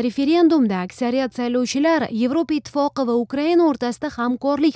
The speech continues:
haqidagi shartnomaga qarshi ovoz berdi.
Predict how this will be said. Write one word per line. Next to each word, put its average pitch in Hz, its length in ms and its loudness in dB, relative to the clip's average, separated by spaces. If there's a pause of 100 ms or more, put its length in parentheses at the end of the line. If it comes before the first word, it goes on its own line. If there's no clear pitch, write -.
haqidagi 226 420 -6
shartnomaga 240 680 -4 (120)
qarshi 208 320 -6
ovoz 233 380 0
berdi. 170 300 -6